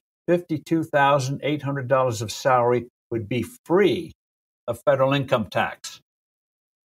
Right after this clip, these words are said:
No tax on your savings. And above the fifty-two thousand eight hundred level, you pay only seventeen cents on the dollar. And this is not theory. Uh, over thirty countries have, uh, flat taxes of one sort or another, and they've worked very well.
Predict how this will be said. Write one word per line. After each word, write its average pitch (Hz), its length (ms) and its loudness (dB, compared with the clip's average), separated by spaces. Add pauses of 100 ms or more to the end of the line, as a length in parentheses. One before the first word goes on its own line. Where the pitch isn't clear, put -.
(220)
No 127 140 2
tax 135 400 0
on 135 160 -2
your 127 80 -4
savings. 123 540 -2
And 113 100 -4
above 135 320 0
the 123 80 -4
fifty-two 147 480 -6
thousand 143 340 2
eight 139 120 -4
hundred 143 200 -4
level, 147 460 2 (460)
you - 120 -20
pay 135 200 2
only 127 200 -2
seventeen 131 640 -2
cents 131 340 -8
on 120 120 -4
the 117 80 -4
dollar. 120 480 0
And 143 80 -6
this 202 160 -2
is 143 100 -4
not 143 340 0
theory. 127 420 0 (840)
Uh, 120 180 -2
over 143 240 2
thirty 165 320 2
countries 156 600 -2
have, 120 260 0 (100)
uh, 110 140 -4
flat 117 400 -2
taxes 98 600 -4 (140)
of 104 80 -14
one 117 180 -4
sort 117 320 -2
or 110 160 0
another, 104 480 -2
and 139 140 -6
they've 143 160 -2
worked 120 240 0
very 131 240 4
well. 170 420 2